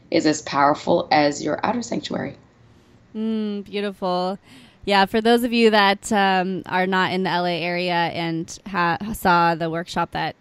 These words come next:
Speaker 2: Magali and I were doing, that it's a little piece of the workshop. So going forward, we're definitely creating ways that we can bring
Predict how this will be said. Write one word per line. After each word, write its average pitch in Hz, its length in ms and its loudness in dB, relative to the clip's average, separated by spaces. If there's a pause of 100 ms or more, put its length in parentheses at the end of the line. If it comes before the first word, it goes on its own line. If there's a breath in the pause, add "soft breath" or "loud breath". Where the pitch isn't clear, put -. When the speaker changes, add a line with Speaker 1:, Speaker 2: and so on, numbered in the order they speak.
Speaker 2:
Magali 170 380 -4
and 160 100 -2
I 156 60 -2
were 160 120 -2
doing, 180 560 4
that 170 180 0
it's 180 120 -6
a 202 60 0
little 214 260 2
piece 214 460 -6
of 240 280 -2
the 233 120 -2
workshop. 175 500 -10
So 170 380 -4 (1200 loud breath)
going 254 340 6
forward, 240 720 6
we're 208 340 4
definitely 214 680 -4
creating 208 520 -4
ways 190 300 -2
that 180 100 -4
we 185 100 -4
can 190 220 -8
bring 185 580 -6